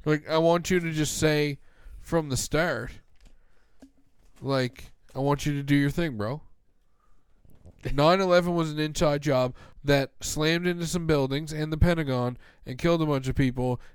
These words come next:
Speaker 1: and it was attack on, and it was an attack on America, ter-, an act of terrorism on America is what it was, correct? Or
Speaker 2: It
Speaker 1: is what they say it was. Now
Speaker 2: Uh,
Speaker 1: tell
Speaker 2: listen,
Speaker 1: me how
Speaker 2: hold
Speaker 1: it
Speaker 2: on,
Speaker 1: was an
Speaker 2: hold on a
Speaker 1: inside
Speaker 2: sec,
Speaker 1: job.
Speaker 2: hold on,
Speaker 1: Tell
Speaker 2: hold
Speaker 1: me
Speaker 2: on.
Speaker 1: that.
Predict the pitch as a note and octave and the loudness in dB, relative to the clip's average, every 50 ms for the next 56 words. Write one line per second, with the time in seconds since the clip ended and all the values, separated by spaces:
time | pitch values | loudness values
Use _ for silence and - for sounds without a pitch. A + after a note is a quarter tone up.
0 | - - C3+ C3+ C#3+ C#3 C#3 B2+ C3 B2 - - D#3 C#3+ C#3 C#3+ - - - - | -10 -6 -6 -4 -4 -2 -2 -2 -2 0 0 0 2 2 0 -2 -4 -6 -8 -8
1 | C#3 C3+ C3+ - - C#3 C#3 C#3 C#3+ D3 - - C#3+ C#3+ D3 D3 D3+ D3+ D3+ C#3+ | -6 -6 -8 -8 -4 -4 -4 -2 -4 -6 -8 -6 -4 -4 -2 -2 -4 -4 -6 -6
2 | C#3 C3+ - - D3+ C#3+ C#3+ D3 - - - - - - - _ - C3+ C3 C3+ | -6 -4 -2 0 0 0 0 -2 -4 -10 -20 -20 -20 -20 -16 _ -2 -2 -2 -2
3 | C3+ C3+ C#3 C#3 B2+ B2+ - B2+ A2 - - - - - E3 D#3+ - D3 D3 D3+ | -2 -2 -4 -2 -2 -4 -4 -8 -10 -6 -4 -2 -2 0 -2 -2 -4 -4 -4 -2
4 | D3 D#3+ E3+ - - D#3 - - - F#3+ F3+ F3+ F#3 F3 D3 B2+ B2 B2 A#2+ A#2+ | 0 -2 -2 -2 -6 -4 0 0 0 2 0 -2 -2 0 -2 -2 -2 -4 -6 -8
5 | B2 - - - - - - - - - - C#3 C#3 C#3 C#3 C#3+ D3 C#3+ C#3 C3+ | -10 -16 -20 -20 -20 -20 -20 -20 -14 -6 -4 -2 -2 0 0 0 0 2 2 0
6 | B2 B2+ A#2 G2 A#2+ B2 B2 B2 B2 B2 A#2+ B2+ A#2+ A2 G#2 G2 - - - A#2 | -2 -4 -6 -6 -6 -4 -2 -2 -2 -4 -4 -4 -6 -6 -6 -8 -8 -6 -4 -4
7 | A2+ C3+ E3+ - - - - _ _ _ _ _ - - D#3 D#3 D3 - D#3 D#3+ | -2 -4 -4 -6 -10 -16 -20 _ _ _ _ _ -4 0 4 4 4 4 2 0
8 | D3 C#3 C#3+ D3 D3 C#3+ D3 D#3 D3+ - - D3+ C#3+ B2+ A2 A2+ A2 A2 A2+ - | 0 2 2 2 2 2 2 0 0 2 2 2 0 0 -2 -4 -6 -6 -8 -10
9 | - - - - - - - - C#3+ D3+ D#3 D#3 D3+ - D#3+ F3 E3 D#3+ E3+ F3 | -12 -14 -16 -16 -16 -16 -10 -4 2 4 6 6 6 6 8 8 8 8 8 4
10 | B2+ A2 - - - C3+ C3 - D#3 C#3 B2+ - - C#3+ C#3+ - C#3 C3+ C#3+ C3+ | 2 2 0 2 4 4 6 8 8 8 6 6 6 4 4 4 4 4 4 4
11 | B2+ C3 A#2+ G#2 B2+ B2 B2+ B2 B2 C#3+ D#3 E3 E3 E3 D#3 - C3 A2 G2 - | 2 2 0 0 0 0 -2 -2 0 0 2 2 2 2 2 2 0 -2 -4 -6